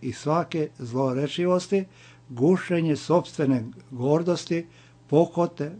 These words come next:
bluda, iz licemerja, sreb-, e, srebroljublja, naravi,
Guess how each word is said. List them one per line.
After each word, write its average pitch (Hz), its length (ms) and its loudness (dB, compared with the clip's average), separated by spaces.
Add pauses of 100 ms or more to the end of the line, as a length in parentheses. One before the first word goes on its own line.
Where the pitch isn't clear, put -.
(160)
bluda, 156 560 2 (1160)
iz - 640 -2
licemerja, 156 880 2 (120)
sreb-, 143 800 0
e, 117 40 -2
srebroljublja, 156 960 2 (200)
naravi, 151 680 0